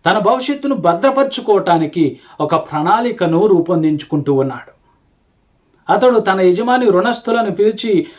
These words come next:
వారిలో సగభాగాన్ని రుణాన్ని మాఫీ చేస్తూ ఉన్నాడు.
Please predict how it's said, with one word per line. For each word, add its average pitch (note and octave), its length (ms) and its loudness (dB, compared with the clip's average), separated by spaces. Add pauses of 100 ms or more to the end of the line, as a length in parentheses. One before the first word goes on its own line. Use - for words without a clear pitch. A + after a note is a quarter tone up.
(160)
వారిలో A3 440 2
సగభాగాన్ని G#3+ 1120 -2 (220)
రుణాన్ని A3+ 460 0
మాఫీ A#3+ 580 0
చేస్తూ G3 340 -6
ఉన్నాడు. - 360 -10